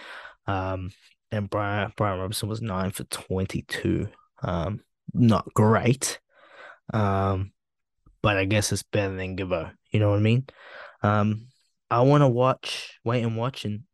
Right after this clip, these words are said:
see the usage between these guys. But look, if you wanna shoot for the stars and, and play Brian Robinson,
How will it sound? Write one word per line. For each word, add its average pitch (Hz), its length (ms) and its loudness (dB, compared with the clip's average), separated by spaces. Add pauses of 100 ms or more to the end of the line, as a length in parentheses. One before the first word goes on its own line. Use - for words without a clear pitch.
see - 200 0
the 107 120 2
usage 110 420 -2
between 113 320 0
these 110 180 0
guys. 123 300 0
But 107 220 -4 (140)
look, 113 200 0
if - 160 -4
you 113 100 2
wanna 117 440 2 (360)
shoot - 220 -4
for - 140 -8
the 107 80 -4
stars 123 640 -2 (520)
and, 104 320 -4
and 104 160 -4
play 110 160 -2
Brian 107 340 -2
Robinson, 127 520 -4